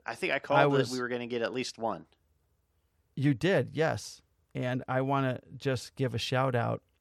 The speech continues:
Speaker 2: to my friend Pat, because Patrick Quinn,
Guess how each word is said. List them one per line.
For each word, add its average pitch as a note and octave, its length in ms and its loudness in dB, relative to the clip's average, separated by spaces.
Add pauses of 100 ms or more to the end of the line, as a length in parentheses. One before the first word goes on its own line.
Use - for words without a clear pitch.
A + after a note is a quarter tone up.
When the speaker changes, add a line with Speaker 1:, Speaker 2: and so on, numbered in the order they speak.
(1300)
Speaker 2:
to B2 120 -4
my A#2+ 120 -2
friend A#2 260 -6
Pat, A#2 420 -4
because A#2 460 -8 (960)
Patrick C3+ 320 2
Quinn, B2 440 -2